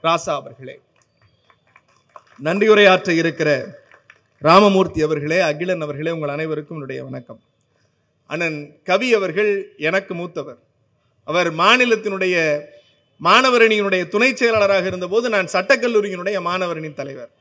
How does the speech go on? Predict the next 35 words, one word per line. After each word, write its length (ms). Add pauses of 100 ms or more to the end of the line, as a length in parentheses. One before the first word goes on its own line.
(360)
அவர் 280
எனக்கு 340
எப்படி 320
வழிகாட்டினாரோ 640
அப்படித்தான் 520
நானும் 340
போக 220
போகிறேன். 340
அண்ணன் 280
ராஜா 320
அவருடைய 460
பேச்சுக்கு 420
தான் 160
இந்த 180
கூட்டமே 420
தவிர, 540 (140)
நான் 300
இந்த 200
மாவட்டத்தின் 680
பிள்ளை, 240
இந்த 180
மண்ணின் 380
பிள்ளை, 240
எப்போது 440
வேண்டுமானாலும் 600
உங்களோடு 460
உறவாடலாம். 460 (400)
மூன்றே 480
மூன்று 300
செய்திகளை 380
மட்டும் 260
சொல்லி 220
ஆசை, 320 (360)
விடைபெற 340
ஆசைப்படுகிறேன். 600